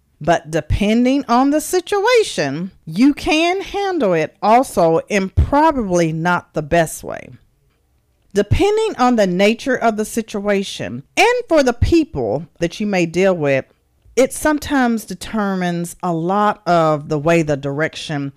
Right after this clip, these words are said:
it can actually go into. So for instance, you may encounter a situation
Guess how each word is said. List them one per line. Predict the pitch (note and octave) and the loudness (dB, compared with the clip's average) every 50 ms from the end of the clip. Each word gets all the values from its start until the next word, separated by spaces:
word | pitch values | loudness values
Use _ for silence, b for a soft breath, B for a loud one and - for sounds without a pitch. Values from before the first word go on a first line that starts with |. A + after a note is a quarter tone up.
| b b | b b
it | G3+ F#3+ | 0 0
can | - G#3 F3+ E3+ | 0 0 0 0
actually | D#3+ D#3 - - E3 C#3+ | -2 -2 -4 -6 -6 -6
go | C3+ C#3 - D#3+ D#3 E3 C3+ - | -4 -2 0 0 0 0 -4 -6
into. | - E3 D#3 C3 - - - - E2+ A1 - - _ _ _ _ _ _ _ _ | -4 -4 -4 -4 -6 -8 -10 -14 -14 -14 -16 -20 _ _ _ _ _ _ _ _
So | - - - C#4 | -2 0 0 0
for | C4 D4 D4 C#4+ | 2 2 2 2
instance, | C#4 B3+ A3+ - - D#3+ A2 - - - - - - _ _ _ _ _ _ _ _ - A3 | 2 2 0 -4 -8 -10 -10 -12 -14 -16 -18 -18 -18 _ _ _ _ _ _ _ _ -6 0
you | A#3 D#4 G4 G#4 G4 | 2 4 4 4 4
may | E4 D4+ C4+ F3+ | 4 4 4 2
encounter | A3+ A3 G#3 - - A#3+ A3+ G#3 G3+ F#3 E3+ | 0 -2 -2 -2 -2 -2 0 0 0 0 0
a | E3+ | -2
situation | - - G3 F3 - F#3 E3+ E3 D#3+ E3 - - F3+ D#3+ D#3+ D#3 D#3+ F3+ F3+ | -2 -4 -4 -4 -4 -2 -2 0 -2 -2 -4 -6 -6 -6 -6 -6 -8 -10 -10